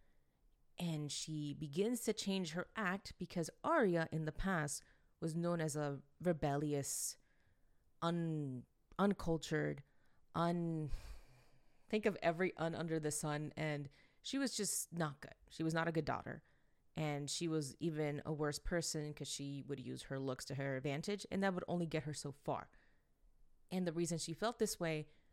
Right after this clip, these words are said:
was because she had believed before that Miel was, like, miles ahead of her,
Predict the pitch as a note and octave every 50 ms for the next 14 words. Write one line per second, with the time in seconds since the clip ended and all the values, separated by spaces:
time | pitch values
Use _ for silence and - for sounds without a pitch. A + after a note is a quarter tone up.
0 | - - - - E3 E3 D#3 D3 D#3+ D3+ - D3+ D3+ D3 D3 D3 D3 C#3 C#3 -
1 | - - - - - A3 A3 A3+ B3 A#3+ G#3 A3+ G#3+ F3 D#3 D3 C#3 C#3+ C#3 C3+
2 | - - E3 D#3 - - A3 F#3+ D3 C3+ C#3 C#3+ - - - - - _ - -
3 | - - E3 D#3 E3 D#3 D#3 D3+ - - E3+ F3 F3 E3+ F3 E3+ E3+ F3 F3 E3+
4 | D#3+ D#3+ D#3+ D3+ C#3+ C#3+ D3+ D3+ C#3 - - - D#3+ E3 F3 F#3+ G#3 A3+ A#3+ A#3+
5 | A#3 A#3 A3 G3+ E3+ F3 C#3 C#3 D3 C#3 C3+ B2 - - - A2 A2+